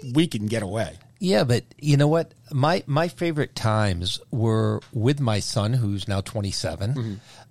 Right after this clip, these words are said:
Speaker 2: uh, and what we did together. The h-, the hike, we had a, we had a cons-, conservation location in town where we hiked almost every weekend there. We had this beautiful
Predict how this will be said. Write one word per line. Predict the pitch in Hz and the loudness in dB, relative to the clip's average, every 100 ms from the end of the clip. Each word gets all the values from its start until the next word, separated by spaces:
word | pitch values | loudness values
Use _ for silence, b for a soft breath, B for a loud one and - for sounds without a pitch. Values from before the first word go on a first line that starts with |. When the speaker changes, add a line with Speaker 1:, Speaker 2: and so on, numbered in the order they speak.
| - | -2
Speaker 2:
uh, | 139 120 120 113 - | 2 4 2 2 2
and | 143 131 117 | 2 2 -2
what | 123 147 | -2 0
we | 160 131 | 0 -2
did | 113 123 117 | -2 -4 -2
together. | 110 104 110 110 101 - - b b b _ | -6 -4 -2 0 -2 -6 -12 b b b _
The | 139 - | -2 -2
h-, | - - - _ _ _ _ _ - | -2 -10 -18 _ _ _ _ _ -2
the | 139 | 0
hike, | 113 127 143 110 | 2 4 2 2
we | 135 185 | 2 2
had | 147 | 2
a, | - - | 0 -2
we | 147 | 0
had | 180 | 2
a | 123 | 2
cons-, | - 127 - - - - | 2 -2 -2 -12 -16 0
conservation | 135 123 98 107 131 - 117 104 B B B B | 2 2 -2 0 0 0 -2 -4 B B B B
location | 131 113 127 110 - 110 | 0 0 2 0 0 -2
in | 101 | -2
town | - 104 104 113 B B B | -2 -2 0 -4 B B B
where | 131 131 | 2 2
we | 120 175 | 4 0
hiked | 151 131 131 - - | 2 0 0 -4 -2
almost | 117 117 113 - 131 | 0 0 -4 -6 -2
every | 117 123 | 0 0
weekend | 110 104 117 - 101 101 | 0 0 -2 -2 -2 0
there. | 101 | 0
We | 117 160 | 0 0
had | 151 123 | 0 -2
this | 117 107 | -2 -4
beautiful | - 143 180 175 123 117 107 98 | -6 -6 -2 0 0 0 0 -2